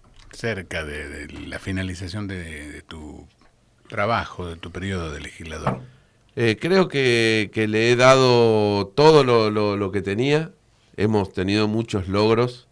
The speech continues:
Speaker 2: Eh, hemos ordenado lo que estaba desordenado. La frutilla del postre sería justamente el tema de nocturnidad, que es algo que,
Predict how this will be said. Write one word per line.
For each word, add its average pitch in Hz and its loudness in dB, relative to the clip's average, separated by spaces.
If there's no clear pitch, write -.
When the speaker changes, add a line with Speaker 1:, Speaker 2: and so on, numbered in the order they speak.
Speaker 2:
Eh, 80 -6
hemos 101 -2
ordenado 104 2
lo 101 -2
que 92 -6
estaba 101 -2
desordenado. 104 -2
La 92 -2
frutilla 107 -2
del 104 0
postre 113 -2
sería 95 0
justamente 107 -2
el 87 -4
tema 107 0
de 101 0
nocturnidad, 95 0
que 104 -4
es - -8
algo 95 0
que, 82 -6